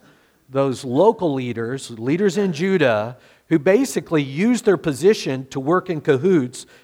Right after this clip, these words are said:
to advantage themselves. So in other words, it's these foreign leaders, these foreign kings, plus the local leaders, religious and governmental, I think it's both,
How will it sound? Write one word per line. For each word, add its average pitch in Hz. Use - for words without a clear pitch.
to 156
advantage 135
themselves. -
So -
in 165
other 175
words, 147
it's 147
these 165
foreign 220
leaders, 160
these 147
foreign 175
kings, 139
plus 233
the 175
local 180
leaders, 165
religious 185
and 202
governmental, 185
I 123
think 180
it's 135
both, 131